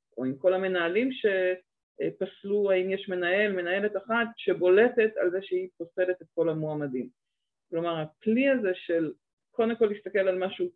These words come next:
צר יותר, או פריזמה צרה, ואז בתוך זה לעשות עשרים שמונים, זה כלי שעוזר לי לה-,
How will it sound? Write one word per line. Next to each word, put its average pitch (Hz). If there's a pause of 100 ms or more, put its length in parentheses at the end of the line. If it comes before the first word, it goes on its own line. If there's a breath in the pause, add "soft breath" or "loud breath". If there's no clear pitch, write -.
צר 151 (560)
יותר, 156
או - (100)
פריזמה 196
צרה, 165 (500)
ואז 190
בתוך 220
זה 185
לעשות 180
עשרים 208
שמונים, 269 (380)
זה 151
כלי 220
שעוזר 240
לי 247
לה-, 233